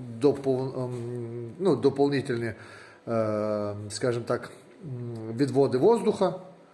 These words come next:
Е, наприклад, от ці форми зовсім перевернуті. Це в них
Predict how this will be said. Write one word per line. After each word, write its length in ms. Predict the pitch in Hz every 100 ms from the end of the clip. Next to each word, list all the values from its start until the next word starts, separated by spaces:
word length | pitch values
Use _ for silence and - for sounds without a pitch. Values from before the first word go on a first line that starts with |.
| - - - - - - - -
Е, 120 | 117
наприклад, 440 | 127 123 135 131 123 117
от 140 | -
ці 140 | 151
форми 640 | 131 139 123 120 120 120 120
зовсім 380 | 143 208 220 202
перевернуті. 800 | 196 190 196 180 175 175 156 - - - 117 -
Це 160 | 147 131
в 100 | 120
них 280 | 131 -